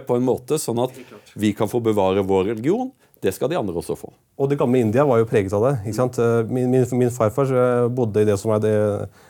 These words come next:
Speaker 2: dagens India, han var, eh, født der.
Speaker 1: Ja.
Speaker 2: Og han sa jo det at han gikk på skole med hinduer og sikher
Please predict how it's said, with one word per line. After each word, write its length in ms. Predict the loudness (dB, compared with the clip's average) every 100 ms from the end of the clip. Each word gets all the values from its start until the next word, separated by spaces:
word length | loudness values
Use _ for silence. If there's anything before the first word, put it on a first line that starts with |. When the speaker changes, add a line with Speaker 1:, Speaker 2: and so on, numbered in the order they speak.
| -2
Speaker 2:
dagens 340 | 0 0 0 0
India, 160 | 0
han 120 | 2 2
var, 200 | 2 2
eh, 240 | 0 -4
født 240 | -4 -4
der. 240 | 0 0 -2 -10
Speaker 1:
Ja. 140 | -12 -12 -10
Speaker 2:
Og 80 | -4
han 140 | -2 0
sa 200 | 0 2
jo 60 |
det 80 | 2
at 60 | 2
han 180 | 2 0
gikk 160 | -2
på 300 | 0 0 0
skole 320 | 0 0 0 0
med 300 | 0 0 0
hinduer 320 | 0 0 0
og 20 |
sikher 460 | 0 -4 -2 -6